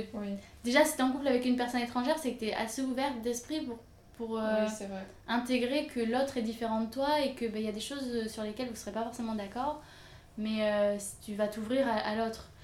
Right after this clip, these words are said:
Speaker 2: Donc je dirais que la culture n'est pas si importante que ça dans, dans le couple. Ce qui va vraiment poser des problèmes pour moi, c'est, euh,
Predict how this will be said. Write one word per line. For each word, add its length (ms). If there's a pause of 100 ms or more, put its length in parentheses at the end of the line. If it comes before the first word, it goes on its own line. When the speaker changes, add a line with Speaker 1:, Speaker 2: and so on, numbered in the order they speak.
(300)
Speaker 2:
Donc 200
je 60
dirais 220
que 80
la 140
culture 380
n'est 260 (100)
pas 300
si 260
importante 460
que 80
ça 140
dans, 340
dans 200
le 40
couple. 260
Ce 120
qui 160
va 260
vraiment 480
poser 240
des 80
problèmes 360
pour 100
moi, 160
c'est, 380
euh, 140